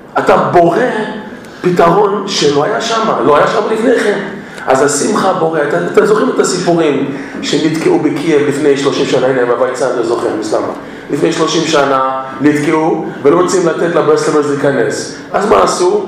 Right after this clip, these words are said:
שרגי הוציא את הכינור, התחילו לרקוד, לרקוד, לרקוד, שעה של ריקודים, הם כבר נמאס להם הגויים, "יאללה, תיכנס, ביי ביי, דביי, תיכנסו." השמחה פותח שערים. ודייקה,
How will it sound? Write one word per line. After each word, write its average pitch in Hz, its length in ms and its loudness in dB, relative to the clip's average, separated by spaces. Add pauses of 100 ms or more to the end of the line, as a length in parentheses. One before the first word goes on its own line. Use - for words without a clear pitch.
(100)
שרגי 190 400 2
הוציא 165 320 0
את - 60 0
הכינור, 147 680 0
התחילו 196 280 4
לרקוד, 170 440 2
לרקוד, 156 280 -2
לרקוד, 156 480 2 (220)
שעה - 280 2
של - 180 0
ריקודים, 180 400 2 (320)
הם 147 120 0
כבר 180 160 4
נמאס 190 400 0
להם 170 240 0
הגויים, 160 500 0
"יאללה, 156 340 2
תיכנס, 156 520 -2
ביי 151 120 4
ביי, 143 180 0 (340)
דביי, 151 260 4 (420)
תיכנסו." 170 440 2 (720)
השמחה 185 800 0 (560)
פותח 180 760 0 (260)
שערים. 127 580 0 (600)
ודייקה, 135 680 4